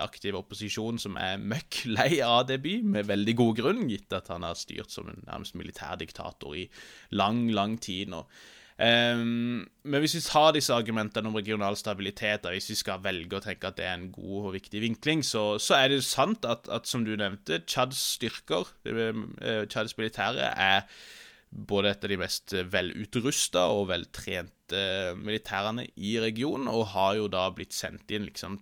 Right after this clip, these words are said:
på fronten i kampen mot f-, forskjellige jihadister i Sahel, sant? Så nå er jo både Boko Haram og denne splintergruppa I S Vest-Afrika-provins veldig aktive i området rundt Tsjadsjøen. Der har Tsjads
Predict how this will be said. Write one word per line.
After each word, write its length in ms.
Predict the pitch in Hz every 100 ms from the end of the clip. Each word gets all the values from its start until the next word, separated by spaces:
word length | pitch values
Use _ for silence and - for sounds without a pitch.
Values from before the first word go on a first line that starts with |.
| - -
på 220 | - 101
fronten 640 | - - 107 110 - 156 160 - - - - 101
i 200 | 95 95
kampen 460 | - 90 87 - 98
mot 280 | 87 92 -
f-, 200 | - - _
forskjellige 520 | - 104 95 95 95 90
jihadister 540 | 95 98 95 - - 87
i 220 | 67 85 101
Sahel, 420 | 92 92 80 82
sant? 220 | 95 101
Så 140 | - 98 87 60 - 50 50 - -
nå 220 | - 120 117
er 160 | 104 113
jo 100 | 110
både 240 | 104 98
Boko 360 | 101 104 101 104
Haram 560 | 107 104 117 139 139 123
og 280 | 92 98 95
denne 180 | 90 98
splintergruppa 720 | - 92 92 98 92 104 98 -
I 140 | 80 101
S 380 | - - 104 110
Vest-Afrika-provins 1120 | 104 - - 120 135 131 131 131 160 190 - -
veldig 200 | 107 107
aktive 420 | - - 110 107
i 80 | 107
området 360 | 98 95 101 101
rundt 220 | 98 -
Tsjadsjøen. 600 | - 123 - - 190 240 - - - - _ -
Der 220 | 101 101 -
har 180 | 107 -
Tsjads 340 | 92 98 -